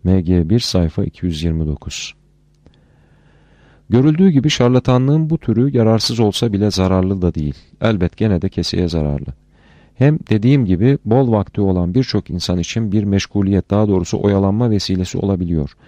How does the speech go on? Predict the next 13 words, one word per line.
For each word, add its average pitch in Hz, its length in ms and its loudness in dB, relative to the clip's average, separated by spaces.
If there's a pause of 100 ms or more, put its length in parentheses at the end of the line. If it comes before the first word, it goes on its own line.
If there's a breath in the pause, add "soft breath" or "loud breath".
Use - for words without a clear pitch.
(240 soft breath)
Bundan 127 280 2
sonra 117 340 0
inceleyeceğimiz 98 720 0
şarlatanlık 98 640 -2
türleri 87 320 -2
ise 110 260 -4
yalnız 117 300 0
zararlı 95 420 0
değil, 123 220 -2
bazen 123 400 0
tehlikeli 107 520 -2
bile 98 140 0
olabiliyor. 87 640 -2